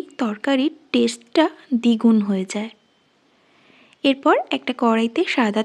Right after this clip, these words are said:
তেল দিয়ে তার মধ্যে দিয়ে দিতে হবে কেটে রাখা বেগুন। লবণ আর হলুদ ছড়িয়ে ভেজে নিতে হবে একটু ঢাকা দিয়ে লাল লাল করে।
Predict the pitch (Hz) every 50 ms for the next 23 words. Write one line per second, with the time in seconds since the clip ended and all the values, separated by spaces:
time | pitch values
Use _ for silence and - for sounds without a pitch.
0 | 220 - 233 226 226 226 226 247 285 370 427 - 302 240 233 233 240 247 247 233
1 | 240 - 339 330 330 - 262 262 254 269 269 269 - 302 311 330 302 - 330 440
2 | - - _ - 226 208 214 226 220 233 220 220 - - - _ _ 226 214 214
3 | 185 - 208 208 202 208 - _ _ _ _ _ _ _ _ - - 240 220 214
4 | 220 214 214 202 214 285 294 285 339 - - - 247 262 359 392 - - 247 226
5 | 208 208 240 247 247 - - - - 285 285 294 320 427 508 427 302 254 233 196
6 | 190 - 180 180 180 185 - - 202 - - 208 208 320 480 - 320 285 - _
7 | - 311 349 466 381 254 220 202 208 - 202 208 208 247 269 330 427 392 254 208
8 | 196 190 185 185 185 185 180 180 196 - - 202 185 196